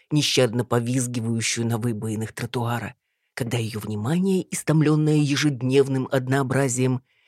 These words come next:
привлёк странный долговязый мужчина в синем спортивном костюме, перебегавший улицу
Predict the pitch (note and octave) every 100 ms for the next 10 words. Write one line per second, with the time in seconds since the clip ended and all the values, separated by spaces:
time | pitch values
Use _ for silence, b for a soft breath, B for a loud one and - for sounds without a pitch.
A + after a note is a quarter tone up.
0 | _ - D3 F3+ G#3 - - - G3+ G#3+
1 | G#3 G3+ D#3 C#3+ C3+ C3+ D3+ C3+ B2 B2
2 | - C#3 B2+ A2 - - A#2 G#2 - G#2
3 | - A#2 F2 F#2+ F#2 F2+ - G3+ G#3+ G3+
4 | b b b - D#3+ C#3+ C3+ F#3 - -
5 | B2 - _ D#3+ G#3 G#3 - G3+ F#3+